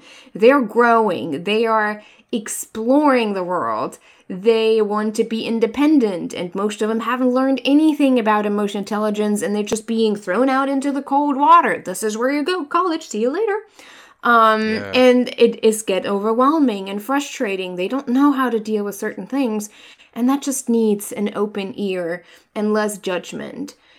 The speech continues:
Speaker 1: And you'll see most of the time, I think, um, especially youth pastors or anyone who works with youth, they feel this huge responsibility to save lives, to save people,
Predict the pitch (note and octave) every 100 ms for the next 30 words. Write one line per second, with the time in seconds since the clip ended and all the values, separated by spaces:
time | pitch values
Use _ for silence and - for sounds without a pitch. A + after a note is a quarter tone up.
0 | _ - A3 B3 B3 B3 D4+ B3+ - A#3+
1 | C#4+ D4+ D4 A#3+ A#3 A#3 A#3 A3 G#3+ A#3+
2 | A3+ - G#3 G#3 G3+ A#3 A#3 A#3+ G3 F#3+
3 | G3+ G#3 F3 F3+ - A#3 A3 G#3 G3 A#3
4 | A3+ G#3 G3+ F3+ F#3+ - G3 - G#3+ A#3
5 | G3+ G3 A3 G#3 G3+ - C#4 C#4 - A3+
6 | - A3 G#3 G#3 F#3+ F#3+ F#3 F3 - F#3
7 | G#3 F#3 G3 A#3+ - - - - - -
8 | A#3 - A3+ A#3 A#3 - C#4 D4 D#4+